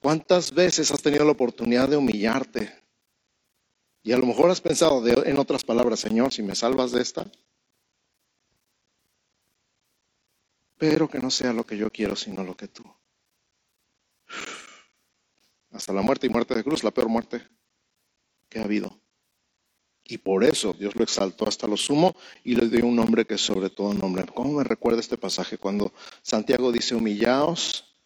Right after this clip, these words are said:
bajo la poderosa mano de Dios y Él os exaltará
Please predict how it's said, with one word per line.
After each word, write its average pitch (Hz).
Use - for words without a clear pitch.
bajo -
la 95
poderosa -
mano 107
de 104
Dios 117
y 107
Él 104
os 104
exaltará 98